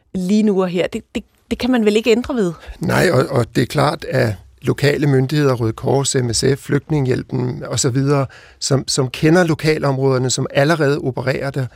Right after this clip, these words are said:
Speaker 2: vil jo selvfølgelig hele, tilpa-, hele tiden tilpasse. Det er shelter, det er fødevarer, det er vandforsyning, det er varmt tøj, det er alt det der, som skal være der. Øh, men parallelt med det er vi selvfølgelig, og det er jeg sikker på, at de organisationer også gør,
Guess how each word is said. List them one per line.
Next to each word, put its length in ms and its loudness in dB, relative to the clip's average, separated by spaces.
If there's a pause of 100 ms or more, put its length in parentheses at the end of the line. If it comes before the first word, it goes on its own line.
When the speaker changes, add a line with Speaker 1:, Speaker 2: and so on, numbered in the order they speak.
(280)
Speaker 2:
vil 100 2
jo 120 6
selvfølgelig 420 0
hele, 200 0
tilpa-, 500 -4
hele 180 0
tiden 220 -4
tilpasse. 640 -2 (640)
Det 100 6
er 100 4
shelter, 540 0 (380)
det 80 4
er 100 4
fødevarer, 720 0 (320)
det 80 4
er 100 4
vandforsyning, 960 -2 (360)
det 100 4
er 40 0
varmt 300 -2
tøj, 280 2
det 140 2
er 140 2
alt 180 -2
det 120 2
der, 220 -2
som 180 -2
skal 220 0
være 260 0
der. 160 -4 (380)
Øh, 160 2
men 200 0
parallelt 520 0
med 100 2
det 260 0
er 60 -4
vi 80 -4
selvfølgelig, 600 -4
og 120 -10
det 60 -6
er 40 -2
jeg 80 -4
sikker 240 -2
på, 140 -2
at 100 -4
de 100 0
organisationer 560 -4
også 160 -2
gør, 200 2